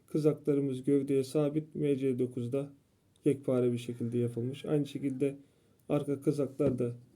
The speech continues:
gövdeye sabit ama M C dokuzda yekpare ve komple çelik olarak yapılmış. Mesela burada şu kısmı, şu kısmı plastik çevresi. Burası çelik ama bunda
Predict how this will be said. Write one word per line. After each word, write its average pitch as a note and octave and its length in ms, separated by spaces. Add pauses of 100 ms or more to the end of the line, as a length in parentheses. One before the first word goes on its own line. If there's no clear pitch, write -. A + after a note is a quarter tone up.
gövdeye A#2+ 380
sabit B2+ 520 (280)
ama C#3 260 (100)
M D3 180
C C3 160
dokuzda B2 300
yekpare C3+ 540
ve D3 100
komple D#3 580 (440)
çelik C#3 340
olarak B2 340
yapılmış. B2+ 520 (600)
Mesela C#3 420
burada C#3+ 380 (380)
şu - 260
kısmı, C3+ 500 (920)
şu - 220
kısmı C#3 440 (260)
plastik - 720 (320)
çevresi. A#2+ 640 (840)
Burası C3+ 280
çelik A#2+ 480 (140)
ama C#3 200
bunda D3 400